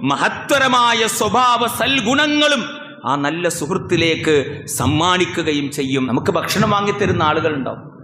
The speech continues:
വൈകുന്നേരങ്ങളിൽ ചായ വാങ്ങിത്തരാൻ ആളുകളുണ്ടാവും, ബ്രോസ്റ്റ് വാങ്ങാൻ ആളുകളുണ്ടാവും. അങ്ങനെ വി-, വ്യത്യസ്തമായ മധുരമനോഹരമായ ജീവിതത്തിലൂടെ കടത്തിക്കൊണ്ടുപോകാൻ കഴിയുന്ന സുഹൃത്തുക്കൾ ഉണ്ടാകും. പക്ഷേ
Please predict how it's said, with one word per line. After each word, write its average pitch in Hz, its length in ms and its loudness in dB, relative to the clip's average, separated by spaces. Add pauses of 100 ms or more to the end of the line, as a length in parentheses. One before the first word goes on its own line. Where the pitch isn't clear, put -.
(160)
വൈകുന്നേരങ്ങളിൽ 226 1040 0
ചായ 202 300 2
വാങ്ങിത്തരാൻ 262 580 2
ആളുകളുണ്ടാവും, 233 600 2 (300)
ബ്രോസ്റ്റ് 233 480 2
വാങ്ങാൻ 285 380 2
ആളുകളുണ്ടാവും. 269 800 2
അങ്ങനെ 226 260 0
വി-, 233 260 -2
വ്യത്യസ്തമായ 262 840 2
മധുരമനോഹരമായ 262 1200 2 (680)
ജീവിതത്തിലൂടെ 190 840 0 (100)
കടത്തിക്കൊണ്ടുപോകാൻ 190 920 0
കഴിയുന്ന 180 320 -2
സുഹൃത്തുക്കൾ 170 560 -4
ഉണ്ടാകും. 131 560 -4
പക്ഷേ - 440 -6